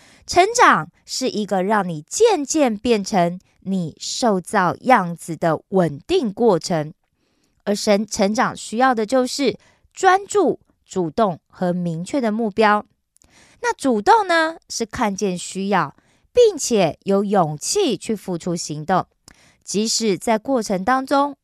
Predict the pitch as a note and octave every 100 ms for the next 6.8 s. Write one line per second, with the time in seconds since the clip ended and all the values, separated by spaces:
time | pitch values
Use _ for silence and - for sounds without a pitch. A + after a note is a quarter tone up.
0 | - F3 E3 F3+ - D#4+ B3 D#4+ C4+ F3+
1 | - A3 E3 - F#3 - A3 A3+ C4+ G3+
2 | - _ _ _ _ _ _ _ A3+ A3+
3 | B3+ C#4+ D4 C#4 F3 F#3 G3 F#3 D#3+ -
4 | F#3+ E4+ B3+ A#3 G#3+ F3+ - - A3+ G3
5 | F3+ D#3 - A4 F#4+ A3 G3 A4+ G4 D#4+
6 | D#4 G3+ - A3+ E3+ - D3+ C#3+